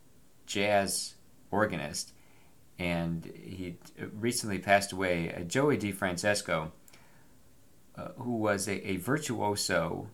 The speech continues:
of the organ, a child prodigy. I mean, he's, he literally, like, grew up playing the organ, played, uh, came from a musical family. When he was,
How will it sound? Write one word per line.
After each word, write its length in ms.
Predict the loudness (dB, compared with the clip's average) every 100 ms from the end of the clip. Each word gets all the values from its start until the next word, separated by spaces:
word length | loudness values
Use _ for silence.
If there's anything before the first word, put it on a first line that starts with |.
| -18 -20 -14 0
of 320 | 2 2 -2
the 500 | -4 0 0 0 -4 -2
organ, 420 | 0 2 0 -4
a 60 | -4
child 460 | 4 10 10 10 8
prodigy. 560 | 10 10 8 -4 -6
I 20 |
mean, 160 | -4 -2
he's, 260 | -2 -4 -8
he 160 | -8 -8 -12 -10
literally, 400 | -2 0 2 2
like, 260 | 2 0 0
grew 240 | 2 6
up 200 | 6 4
playing 460 | 2 2 4 0 -2 -12 -20 -20 -20 -12 -4
the 160 | -2
organ, 540 | 0 -2 0 -2 -2 -4
played, 420 | -4 -4 -6 -10 -14 -12 -10
uh, 120 | -4
came 240 | 0 0
from 100 | 0
a 100 | 0
musical 320 | 0 -2 -4
family. 420 | -4 -2 -2 -4 -8 -18 -20 -20 -20 -20 -20 -20 -20 -20 -20 -20 -8
When 220 | -4 -2
he 180 | 0 0
was, 240 | 0 -2